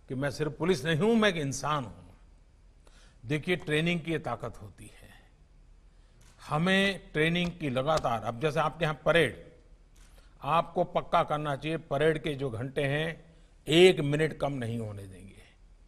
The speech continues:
आप अपने स्वास्थ्य की जितनी चिंता करें, अपने साथियों को हमेशा पूछते रहिए, "स्वास्थ्य का कैसा है, एक्सरसाइज करते हो, नहीं करते हो, वेट कंट्रोल रखते हो कि नहीं रखते हो,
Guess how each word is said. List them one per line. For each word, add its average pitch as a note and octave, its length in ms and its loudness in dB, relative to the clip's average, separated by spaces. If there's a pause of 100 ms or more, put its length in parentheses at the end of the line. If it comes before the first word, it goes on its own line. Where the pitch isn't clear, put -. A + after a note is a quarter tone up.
(560)
आप C3+ 220 2
अपने G3 320 0
स्वास्थ्य E3 400 -2
की D#3+ 120 -6
जितनी D3+ 340 -6
चिंता C#3+ 360 -6
करें, D3 180 -6
अपने D#3 160 -6
साथियों D#3 380 -4
को E3 60 -4
हमेशा F3 320 2
पूछते D#3 340 -8
रहिए, G#2 280 -10 (680)
"स्वास्थ्य D3 380 0
का C3 140 -2
कैसा C3 320 -4
है, B2 280 -10 (480)
एक्सरसाइज C3+ 500 -4
करते C3 240 -2
हो, C3 160 0
नहीं B2+ 180 -4
करते A#2+ 280 -6
हो, B2 340 -6 (800)
वेट C#3 540 -2
कंट्रोल C#3 340 -2
रखते B2+ 280 -4
हो C3+ 120 0
कि C3 60 -6
नहीं B2 200 -4
रखते A#2+ 260 -8
हो, A#2 340 -8